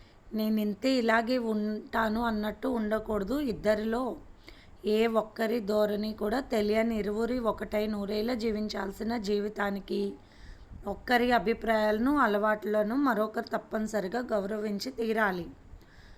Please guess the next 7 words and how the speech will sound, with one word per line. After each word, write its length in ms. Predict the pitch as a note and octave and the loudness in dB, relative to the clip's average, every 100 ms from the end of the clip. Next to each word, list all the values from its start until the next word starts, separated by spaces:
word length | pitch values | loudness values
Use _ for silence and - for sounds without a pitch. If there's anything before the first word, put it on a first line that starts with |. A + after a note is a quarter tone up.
| - - | -18 -6
తొందరపాటుతోనూ 1000 | G3+ F#3+ A#3 B3 B3+ B3 A3 B3 A#3+ B3 | -2 2 0 2 2 2 0 -2 0 0
ఒక 180 | A#3+ A3 | -2 -2
రకమైన 480 | G#3+ G#3 A3 A#3+ A#3+ | -2 -2 -2 0 0
వెటకారంతో 720 | A3 G#3 - A3+ A3+ A3 A3 | -2 -4 -2 -2 0 -4 -6
కూడిన 400 | G#3+ G#3 G3+ G#3 | -4 -2 -2 -2
మాటలు 500 | G3+ F#3+ F#3+ A#3 A3+ | -4 -4 -4 -4 -4
మాట్లాడడం 680 | A3 G3+ G3 G3+ G3 F3 | -2 -4 -4 -4 -4 -4